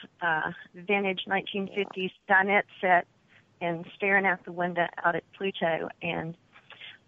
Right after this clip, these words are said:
um, I have a next-door neighbor who recently passed, um,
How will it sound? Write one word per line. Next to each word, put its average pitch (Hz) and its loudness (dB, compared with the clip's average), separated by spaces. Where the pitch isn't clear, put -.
um, 196 2
I 240 0
have 254 6
a 233 2
next-door 208 0
neighbor 190 4
who 180 -6
recently 185 -4
passed, 180 2
um, 165 -2